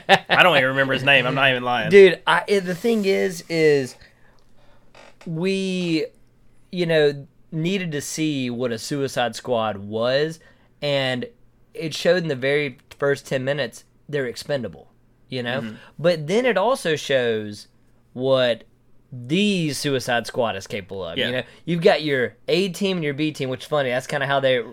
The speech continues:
Speaker 2: referenced
Speaker 1: Yeah.
Speaker 2: it, you know, in the beginning. But you see, like, the quality of the actual Suicide Squad, how they're supervillains in a way, but they
Speaker 1: Mm-hmm.
Speaker 2: can also be really good heroes.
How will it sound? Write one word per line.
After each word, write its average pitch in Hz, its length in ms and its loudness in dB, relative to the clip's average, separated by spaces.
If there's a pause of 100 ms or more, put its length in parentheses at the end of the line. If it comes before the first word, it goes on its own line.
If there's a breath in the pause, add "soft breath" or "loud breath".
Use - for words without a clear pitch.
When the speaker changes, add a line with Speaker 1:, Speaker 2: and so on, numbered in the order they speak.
Speaker 2:
referenced 139 500 0
Speaker 1:
Yeah. 135 220 4
Speaker 2:
it, - 40 -4
you 135 60 -4
know, 131 120 0
in 127 60 -2
the 120 60 -6
beginning. 120 460 -6 (440 loud breath)
But 147 540 6 (580)
you 160 240 -2
see, 180 600 -4
like, 131 480 0
the 123 160 -6
quality 131 840 -2
of 110 240 -10
the 107 140 -12
actual 107 420 -12
Suicide 135 400 -8
Squad, 139 360 -2
how 120 280 0
they're 113 280 -4 (200 soft breath)
supervillains 160 960 -2
in 165 100 -2
a 160 60 -2
way, 165 440 -4 (160 soft breath)
but 135 120 -4
they 131 80 0
Speaker 1:
Mm-hmm. 123 80 -6
Speaker 2:
can 127 80 -6
also 123 180 -4
be 123 100 -4
really 117 420 -4
good 107 160 -6
heroes. 123 600 -2